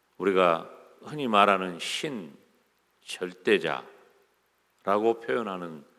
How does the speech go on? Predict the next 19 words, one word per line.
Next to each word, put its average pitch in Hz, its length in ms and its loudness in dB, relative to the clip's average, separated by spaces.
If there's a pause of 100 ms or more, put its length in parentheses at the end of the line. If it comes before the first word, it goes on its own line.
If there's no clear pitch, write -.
(1040)
그런 82 580 -4 (360)
대상들, 78 680 -10 (320)
원래는 98 440 0
뭐 80 200 -2
없는 110 340 -4
것이지만 85 540 -10
인간의 85 560 -6 (460)
사유의 139 500 -4
산물이죠. 104 680 -10 (320)
인간의 87 400 -4
사고 104 400 -4
속에서 78 840 -8 (520)
또 90 160 0
인간이 82 800 -6 (400)
살아가는 90 520 0
그 73 180 -8
본능 95 600 -4
속에서 95 640 -4
만들어낸 80 880 -4